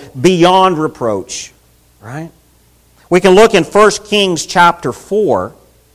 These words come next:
beginning in verse twenty-nine. If you want to turn there, you can. If you just want to take notes, that's also just fine. But First Kings chapter four, twenty-nine through thirty-four really tells us that the level of Solomon's reputation.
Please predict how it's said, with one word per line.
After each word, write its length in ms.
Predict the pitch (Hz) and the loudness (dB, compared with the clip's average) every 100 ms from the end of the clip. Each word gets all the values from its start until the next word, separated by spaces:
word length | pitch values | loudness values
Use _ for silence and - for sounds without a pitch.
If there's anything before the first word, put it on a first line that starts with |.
| _ _ _ - | _ _ _ -8
beginning 340 | 143 180 185 | -2 0 0
in 80 | 160 | 0
verse 240 | 160 160 | 0 0
twenty-nine. 480 | - 170 151 156 147 | -2 -2 2 2 2
If 100 | 139 | 0
you 80 | 147 | 2
want 220 | 165 165 | 2 2
to 40 | 165 | 0
turn 140 | 151 | 0
there, 120 | 135 | -2
you 120 | 127 | -4
can. 240 | 127 156 165 | -6 -6 -6
If 100 | 143 | -4
you 60 | |
just 160 | 151 160 | -6 -4
want 240 | 180 151 | -4 -4
to 40 | - | -4
take 180 | 147 143 | -4 -2
notes, 260 | 156 151 | -4 -2
that's 280 | 156 143 - | -2 -4 -4
also 380 | 147 151 147 139 | -2 -2 -2 -8
just 260 | 123 123 - | -8 -8 -2
fine. 300 | 135 123 101 - - | -2 -2 -4 -16 -4
But 200 | 143 - | -4 0
First 300 | 202 196 - | -2 -2 -6
Kings 360 | 196 180 156 | -4 -4 -4
chapter 400 | - 165 156 147 | -2 2 2 -2
four, 540 | 127 - 175 156 127 - - | -10 -4 0 0 0 -14 -10
twenty-nine 520 | - 196 170 151 151 | -6 -2 2 2 0
through 160 | 143 131 | -4 -4
thirty-four 520 | 151 139 135 160 143 | -4 -4 -4 -2 0
really 260 | 185 233 | 0 0
tells 440 | 190 - 220 226 165 | -2 0 0 0 0
us 240 | 240 - - - | 0 -2 -14 -20
that 220 | - 185 170 | -2 0 4
the 100 | 165 | 4
level 460 | 165 202 214 202 | 6 4 4 4
of 180 | 175 156 | 4 2
Solomon's 540 | - 190 190 180 170 | 2 4 4 2 0
reputation. 840 | 170 175 180 151 - 214 196 - | 2 0 -2 -10 -4 -2 -2 -6